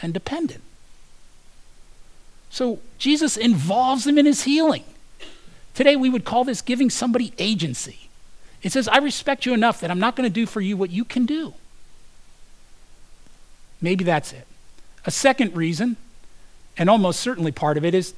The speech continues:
this is the Sabbath day. No Jewish person is allowed to work, like making mud. And so Jesus,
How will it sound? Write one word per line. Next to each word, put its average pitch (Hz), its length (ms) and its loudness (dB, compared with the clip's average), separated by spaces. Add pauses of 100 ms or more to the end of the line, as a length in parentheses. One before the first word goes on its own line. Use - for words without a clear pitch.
this 220 220 -4
is 233 100 -6
the 240 80 -6
Sabbath 170 480 -2
day. - 240 -14 (1400)
No 180 180 4
Jewish 214 340 2
person 202 380 0
is 160 120 0
allowed 160 320 4
to 151 60 -2
work, 139 380 -2
like 131 220 -6 (180)
making 147 320 -4
mud. 117 220 -4 (1400)
And 180 200 0
so 208 200 0
Jesus, 185 580 0